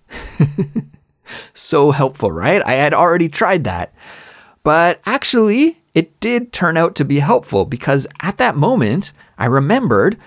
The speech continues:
that the oven wasn't directly plugged into the wall. It was actually plugged into a power bar, and then that power bar was plugged into the wall.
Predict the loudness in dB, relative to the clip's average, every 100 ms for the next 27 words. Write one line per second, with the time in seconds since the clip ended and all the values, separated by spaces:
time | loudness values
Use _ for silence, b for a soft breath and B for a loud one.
0 | b -8 -6 -6 -2 0 2 0 0 -2
1 | 0 0 0 -4 -2 -2 0 -2 -2 -4
2 | -4 -6 -6 -2 -2 -2 -6 -6 -6 -6
3 | -6 -2 0 0 -4 -12 -10 -6 -6 -6
4 | -8 -8 -6 -2 -2 0 -4 b b b
5 | -4 -4 -2 -4 -4 -2 -4 -4 -8 -4
6 | 2 2 2 0 0 0 B B B -6
7 | -2 -2 -2 -2 -4 -4 -6 -6 0 2
8 | 2 0 0 -6 -8 -8 -8 -4 -2 -2
9 | -4 -4 -6 -4 -4 -2 0 0 -2 -12